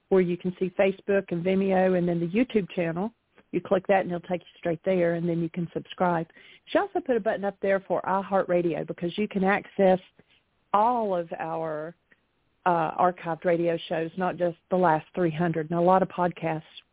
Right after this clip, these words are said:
only go back about three hundred. So you can get all of them all the way back to January thirty-first, twenty eleven.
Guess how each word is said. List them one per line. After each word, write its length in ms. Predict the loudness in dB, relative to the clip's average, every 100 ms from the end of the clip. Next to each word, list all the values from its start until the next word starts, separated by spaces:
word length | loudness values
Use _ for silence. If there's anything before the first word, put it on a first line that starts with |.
| 0
only 220 | 2 2
go 140 | 2 2
back 240 | 0 -2
about 220 | -6 -6 -6
three 180 | -6
hundred. 360 | -6 -6 -8 -12 _ _ _ _ _ _ _ _ -2
So 80 | 0
you 180 | 0 -2
can 160 | -4
get 160 | -4 -2
all 280 | 2 2 2
of 140 | -2 -6
them 220 | -10 -10
all 100 | -8
the 60 |
way 120 | -6 -4
back 220 | -6 -8
to 60 | -8
January 420 | -4 -4 -4 -4
thirty-first, 520 | -2 -4 -4 -6 -6
twenty 280 | -8 -4 -2
eleven. 760 | -2 0 0 0 -2 -4 -8